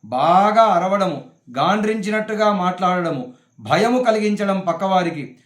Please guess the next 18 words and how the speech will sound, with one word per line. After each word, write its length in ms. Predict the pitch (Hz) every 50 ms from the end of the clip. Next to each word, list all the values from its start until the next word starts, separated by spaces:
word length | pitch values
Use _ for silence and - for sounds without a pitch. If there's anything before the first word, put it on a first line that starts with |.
| _ _ _
స్వేచ్ఛగా 1000 | - - - 165 202 226 240 - - - - - - 202 220 214 220 220 214 214 190
ఇష్టం 260 | 170 143 - 214 214
వచ్చినట్టుగా 520 | 214 202 - 185 190 190 190 175 185 185 180
సంచారణ 500 | - 156 151 160 160 175 180 175 175 165
చేయడం, 380 | 156 151 147 139 127 117 - - _ _ _ _ _ _ -
జంకు 480 | 120 135 160 196 214 208 208 240 240 240
బొంకు 460 | 202 202 202 208 208 202 214 214 214
లేకపోవడం, 680 | 196 170 170 175 196 180 185 180 170 160 143 120 120 - - _ _ _ _ -
అందరినీ 540 | 131 143 190 220 226 240 247 247 247 247 247
కూడా 260 | - 226 233 226 220
మించిపోవాలి, 960 | 214 190 180 208 226 190 226 196 180 196 214 208 202 202 202 202 202 196 175
నేనే 320 | 151 160 175 190 214 240
గొప్ప 280 | 247 233 214 208 - 208
అని 440 | 202 196 196 196 196 196 170 - -
చూపించుకునేటువంటి 920 | - - 196 190 208 208 185 180 170 190 185 180 175 170 165 170 175 -
స్వభావము. 680 | - - 175 170 151 160 160 156 147 131 123 123 - - _ _ _ _ _
ఈ 100 | 170 185
నాయకత్వ 720 | 185 160 143 175 214 233 233 254 247 - 233 220 208 175 -